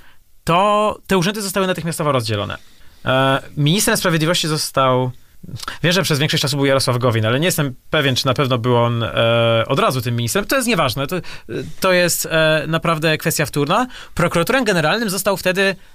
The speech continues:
Adam Strzembosz, jeżeli dobrze pamiętam. I co ciekawe, był on proponowany przez prezydenta Lecha Kaczyńskiego, którego na pewno nie można tak jakby podejrzewać, którego nie można oskarżać o to, że <laughs> jest w jakiś sposób powiązany z tą,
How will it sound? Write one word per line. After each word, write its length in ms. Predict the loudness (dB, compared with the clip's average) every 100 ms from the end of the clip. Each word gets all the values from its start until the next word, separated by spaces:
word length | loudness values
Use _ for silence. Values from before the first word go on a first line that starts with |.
| -6
Adam 260 | -2 0 0
Strzembosz, 640 | -2 0 0 0 -6 -8 -12 -20 -20 -20 -4
jeżeli 500 | 0 2 4 2 2
dobrze 180 | 0
pamiętam. 340 | 0 0 0 -4 -4 -2
I 120 | -2
co 140 | 0
ciekawe, 400 | 0 0 2 0 -2 -16 -6
był 300 | 0 2 2
on 200 | 0 -2
proponowany 520 | -2 0 2 2 0
przez 160 | -2 -2
prezydenta 460 | 0 2 2 2
Lecha 220 | 2 2 0
Kaczyńskiego, 640 | -2 -4 -2 -2 -2 -6 -8 -12 -10
którego 380 | -2 2 2 0 0
na 160 | -2
pewno 400 | 2 0 0 -2
nie 360 | 0 2 2 4
można 580 | 2 2 0 0 2 0 -4 -14 -6
tak 120 | -2
jakby 460 | -2 0 2 2 0 -6 -20 -6
podejrzewać, 540 | -2 2 2 2 0
którego 220 | 0 0 0
nie 120 | 0
można 220 | 0 2
oskarżać 380 | 2 0 -2 -2
o 100 | -2
to, 100 | 0
że 360 | 0 2 2 -2 -8 -2
<laughs> 340 | -2 -2 0
jest 180 | 0 0
w 20 |
jakiś 200 | 0 -2
sposób 300 | -2 -2 0
powiązany 480 | 0 0 2 2 0
z 80 | 0
tą, 300 | 2 2